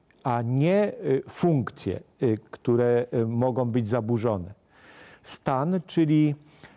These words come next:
to, jak człowiek sam siebie postrzega. Bo, y, y, y, jak, y,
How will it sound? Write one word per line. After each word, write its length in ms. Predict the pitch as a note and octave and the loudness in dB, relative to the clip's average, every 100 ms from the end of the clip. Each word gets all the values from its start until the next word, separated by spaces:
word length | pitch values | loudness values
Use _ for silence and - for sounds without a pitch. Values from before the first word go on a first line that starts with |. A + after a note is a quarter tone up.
| _ - | _ -2
to, 360 | D#3 F3 G3 - | 0 0 -2 -2
jak 280 | C3 E3 - | 0 -2 -4
człowiek 380 | - E3+ F3 - | -2 0 0 -2
sam 220 | F3 F3 | -4 -2
siebie 300 | - E3 F3 | -2 0 0
postrzega. 720 | - D#3+ - - F#3+ G2+ F#2+ - _ _ _ _ - _ _ - | -2 -6 -4 -2 0 0 -8 -12 _ _ _ _ -20 _ _ -4
Bo, 500 | G#2+ B2 C3 C3 - | 0 2 0 -2 -2
y, 40 | |
y, 1300 | B2+ B2 D3 C3 C3+ C#3 C#3 D3 D3+ E3 E3 D3 D3 | 0 0 0 -2 -2 -4 -4 -6 -6 -8 -4 -2 0
y, 40 | C3+ | 2
jak, 440 | C#3 C#3 C3+ - | 2 0 -4 -2
y, 260 | C#3 B2+ | 2 2